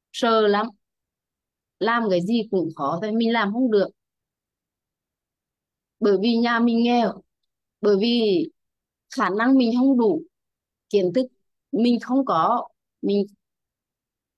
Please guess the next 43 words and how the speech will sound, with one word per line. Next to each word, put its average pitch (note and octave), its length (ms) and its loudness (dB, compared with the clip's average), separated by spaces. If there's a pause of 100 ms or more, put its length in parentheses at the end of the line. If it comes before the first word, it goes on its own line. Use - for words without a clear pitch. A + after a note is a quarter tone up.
mối G3 200 2
quan C4 180 2
hệ A3 160 4
mình A3+ 240 0
không B3+ 140 0
có, F3+ 400 -4
thế F3+ 120 -2
nên G3+ 240 0
là G#3 320 -2 (760)
sao A3 300 0
ạ? - 160 -2
Mình A#3 200 2
làm A#3 180 0
không B3 140 2
được G3+ 160 0
đâu, G#3 220 -2
họ G3+ 120 0
làm A3 240 2
được G#3 160 2
chứ A#3 100 0
mình A3 140 0
làm G#3 180 -2
không A3 140 -4
được G3 140 -4
đâu. G3+ 200 -6 (440)
Công B3 220 2
việc A#3 160 2
đó F3+ 420 0
bạn G3+ 220 0
đó E3 120 0
làm G#3 260 0
được, F#3 200 2
bạn G#3 180 -2
đó E3+ 180 0
giỏi, F#3 280 0
mình A3 140 -2
làm G3+ 180 -2
không A3 160 -6
được, F3+ 160 0 (480)
đúng F3 160 0
không? G3+ 160 -2 (280)
Đó, D#3 320 -2
đó, A3 80 2